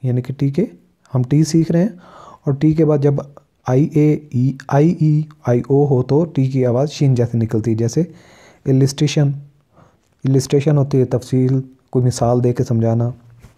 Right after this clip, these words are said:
अ, इसके बाद पेशेंट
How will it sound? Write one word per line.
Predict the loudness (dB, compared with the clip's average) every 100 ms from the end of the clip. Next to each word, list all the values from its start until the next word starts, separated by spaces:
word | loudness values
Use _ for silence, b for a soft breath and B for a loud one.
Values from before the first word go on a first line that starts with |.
| -20 _ _ _ _ _ b b b b b b b b -2
अ, | 0 2 2
इसके | -2 -2 0
बाद | 0 0 -2
पेशेंट | -2 0 0 -2